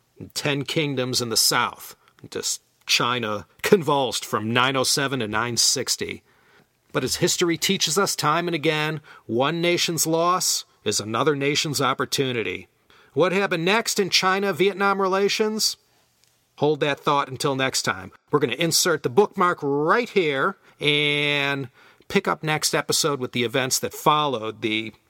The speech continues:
fall of the Tang. It's funny, here I was,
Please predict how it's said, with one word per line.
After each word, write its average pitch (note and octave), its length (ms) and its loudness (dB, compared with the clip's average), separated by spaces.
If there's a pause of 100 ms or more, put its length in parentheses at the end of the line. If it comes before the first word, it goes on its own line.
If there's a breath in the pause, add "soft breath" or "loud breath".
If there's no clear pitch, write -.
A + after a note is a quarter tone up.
(180)
fall C#3 240 2
of A2+ 80 -6
the A#2 80 -6
Tang. A2+ 480 -4 (640)
It's - 180 0
funny, C#3+ 300 -2
here D3 200 -2
I C#3+ 80 0
was, A2 400 -2